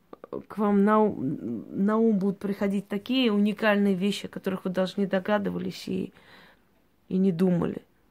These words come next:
Но они будут приходить вам на ум, и они будут получаться. И со временем вы поймёте, что даже атрибутика и прочее, прочее вам не столь нужно, что настолько ваше слово уже стало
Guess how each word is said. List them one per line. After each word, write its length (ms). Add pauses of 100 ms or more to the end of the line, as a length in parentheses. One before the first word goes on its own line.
(300)
Но 80
они 180
будут 300
приходить 540
вам 200
на 120
ум, 200 (680)
и 60
они 160
будут 300
получаться. 840 (540)
И 60
со 200
временем 420
вы 140
поймёте, 400
что 180
даже 260
атрибутика 1120
и 40
прочее, 420
прочее 340
вам 340
не 120
столь 400
нужно, 540 (360)
что 160
настолько 520
ваше 280
слово 440
уже 140
стало 520